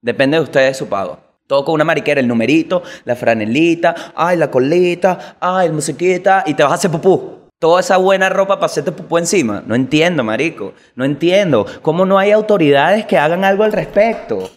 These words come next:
¿Cómo nadie hace nada, brother? Es gente que corre a hacer pupú.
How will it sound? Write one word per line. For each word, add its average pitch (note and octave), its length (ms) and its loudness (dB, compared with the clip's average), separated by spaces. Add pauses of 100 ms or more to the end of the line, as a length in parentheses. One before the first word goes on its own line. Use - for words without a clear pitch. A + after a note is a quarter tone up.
(100)
¿Cómo F#3 240 -4
nadie A3 300 2
hace A3 240 -4
nada, A3 380 2
brother? D3 580 0
Es D#3+ 120 -2
gente A3 420 0
que G#3+ 180 -2
corre G#3+ 340 2
a F4 40 -4
hacer G#3 300 0
pupú. - 800 0